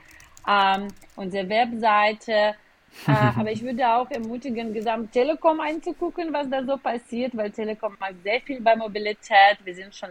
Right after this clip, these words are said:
Speaker 1: längst dabei mit fünf G Thema.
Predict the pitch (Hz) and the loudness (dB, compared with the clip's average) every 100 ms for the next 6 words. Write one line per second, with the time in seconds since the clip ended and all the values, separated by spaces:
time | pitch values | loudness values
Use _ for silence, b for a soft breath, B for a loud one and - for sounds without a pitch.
0 | 180 185 226 233 - 214 196 202 208 196 | -4 -4 -4 -6 4 4 8 8 6 4
1 | 185 _ 247 247 202 226 220 - 220 226 | -4 _ -6 -6 -4 -4 -4 -4 -4 -2
2 | 226 226 220 | -2 -2 -4